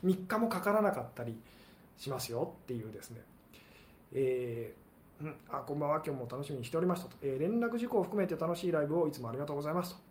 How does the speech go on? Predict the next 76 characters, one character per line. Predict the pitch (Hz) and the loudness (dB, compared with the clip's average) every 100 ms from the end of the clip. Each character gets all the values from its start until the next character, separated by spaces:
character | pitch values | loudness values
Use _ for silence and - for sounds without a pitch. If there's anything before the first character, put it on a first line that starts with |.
| - | -14
え | 127 120 | -8 -6
ー、 | |
「吉 | 113 127 | -6 -8
嗣 | |
さ | 120 | -8
ん、 | 110 | -8
今 | - | -6
日 | 135 | -6
も | 127 | -4
よ | |
ろ | 143 | -4
し | |
く | - | -4
お | 156 | -4
願 | 160 | -2
い | |
い | |
た | 170 | -2
し | 180 | 0
ま | 208 | -2
す」 | 208 | -2
と。 | - - 120 | -10 -18 -16
「あ、 | |
こ | 120 | -12
ち | 123 | -6
ら | 147 | -4
こ | 165 | -2
そ | 151 | -4
で | |
す」 | - - - - - | -6 -12 -20 -18 -8
と。 | |
え | 127 | -6
ー、 | |
「疑 | 123 220 247 | 0 4 6
わ | 262 247 | 4 4
し | 247 | 0
い | 226 | 0
証 | 220 | 2
拠 | 214 | 2
と | 196 | 2
信 | 190 202 | 2 2
じ | 202 | 6
ら | 208 | 6
れ | 196 | 6
る | |
証 | 175 190 | 4 2
拠 | 180 | 2
は | 170 | 2
必 | - 185 196 | 4 4 4
ず | 175 | 4
両 | 175 | 4
方 | 175 175 | 4 0
す | 165 170 | -2 -4
る。 | 160 - - - - - - | -4 -6 -12 -18 -18 -18 -2
え | 151 | 0
ー、 | |
す | 147 | 0
る | 151 | -2
と | 147 | -2
先 | - 175 | 0 2
日、 | 185 - 190 185 - | 0 2 2 2 -2
え | 165 147 143 | -2 0 2
ー、 | |
動 | 147 156 | 2 4
画 | 160 | 4
で | 190 | 4
お | |
っ | 156 | 2
し | 147 | 0
ゃ | |
っ | |
て | 120 | -4
ま | 117 | -6
し | - | -6
た | 120 | 0
が、 | 160 | 2